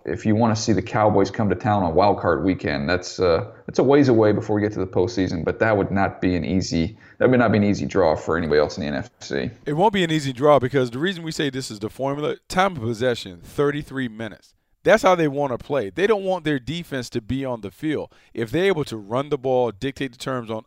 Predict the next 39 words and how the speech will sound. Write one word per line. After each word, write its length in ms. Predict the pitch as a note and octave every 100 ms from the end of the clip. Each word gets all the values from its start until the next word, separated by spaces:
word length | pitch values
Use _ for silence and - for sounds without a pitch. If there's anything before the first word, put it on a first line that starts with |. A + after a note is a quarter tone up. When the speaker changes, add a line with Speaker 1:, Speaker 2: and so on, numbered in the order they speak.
| -
Speaker 2:
offense, 480 | B2+ B2 A#2 G2+ -
and 200 | A2+ A2
minimize 500 | C3 C#3+ C3 B2+ A2+
the 160 | A2 -
number 380 | - B2+ B2+ A2+
of 120 | G2+ - -
opportunities 600 | - A#2+ C3+ B2+ A#2 G#2+
that 120 | A2
their 100 | A2
defense 440 | G2 B2 B2+ B2+
has 120 | B2+ B2
to 80 |
trot 240 | A#2+ C3 C#3
out 140 | C#3
there, 240 | D3+ D#3+ - _ _ _ _ _
that's 280 | C3+ - -
the 100 | A2+
way 200 | G#2 F#2+
that 180 | F#2+
they're 120 | F#2+ F2+
going 260 | F#2 F2
to 120 | E2
win. 400 | D2 G#2 E3 D#3 - _ _ _ -
They're 100 | D3+
not 220 | G#3+ E3
going 200 | D3 C#3
to 120 | -
win 260 | A2 C3 B2+
because 300 | A2 - G#2+
their 100 | A#2
defense 420 | G#2 A#2 A#2 G#2+
is 60 | -
gonna 160 | A2
be 140 | G#2+ G2
a 80 | F2
shut 340 | - C3 B2
'em 100 | A#2+
down 300 | B2 A#2+ G#2+
defense. 500 | B2 C3+ C#3 C#3